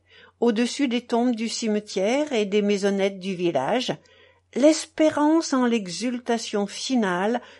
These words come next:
de nos os humiliés. Jean Pellerin s'était généreusement prêté à cette pieuse corvée.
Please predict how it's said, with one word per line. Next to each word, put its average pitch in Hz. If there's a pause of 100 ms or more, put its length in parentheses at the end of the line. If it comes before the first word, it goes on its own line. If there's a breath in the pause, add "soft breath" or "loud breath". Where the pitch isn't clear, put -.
(100)
de 196
nos 180
os 170 (160)
humiliés. 254 (1600)
Jean 285
Pellerin 330
s'était 226
généreusement 180
prêté 190
à 151
cette 151
pieuse 170
corvée. 165